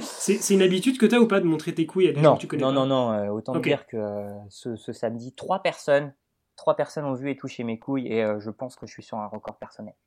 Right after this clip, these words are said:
Speaker 2: Euh,
Speaker 1: Ouais, en une journée, ça,
Speaker 2: ouais,
Speaker 1: ça
Speaker 2: en
Speaker 1: commence
Speaker 2: une
Speaker 1: à
Speaker 2: journée,
Speaker 1: faire
Speaker 2: c'est
Speaker 1: mal.
Speaker 2: quand même une belle
Speaker 1: Mm.
Speaker 2: perf, ouais, c'est quand même une belle perf. Et, euh, du coup, ouais, euh, premier passage, on me dit,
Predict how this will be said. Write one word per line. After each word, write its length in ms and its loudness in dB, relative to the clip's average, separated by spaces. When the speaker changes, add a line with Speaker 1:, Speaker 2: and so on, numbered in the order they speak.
Speaker 2:
Euh, 40 -18
Speaker 1:
Ouais, 120 -2
en 60 -6
une 100 -4
journée, 300 -2
ça, 140 -2
Speaker 2:
ouais, 60 0
Speaker 1:
ça 100 -2
Speaker 2:
en 40 0
Speaker 1:
commence 160 0
Speaker 2:
une 60 -2
Speaker 1:
à 20 -6
Speaker 2:
journée, 220 -2
Speaker 1:
faire 80 -6
Speaker 2:
c'est 60 -10
Speaker 1:
mal. 40 -14
Speaker 2:
quand 80 -2
même 100 -2
une 100 -6
belle 160 0
Speaker 1:
Mm. 40 -14
Speaker 2:
perf, 260 -4
ouais, 120 -10
c'est 180 -20
quand 80 -18
même 100 -12
une 80 -12
belle 140 -12
perf. 160 -18
Et, 180 0
euh, 560 -2
du 140 -8
coup, 160 -10
ouais, 220 -4
euh, 460 -6
premier 320 -6
passage, 720 -8
on 140 -6
me 100 -4
dit, 140 -10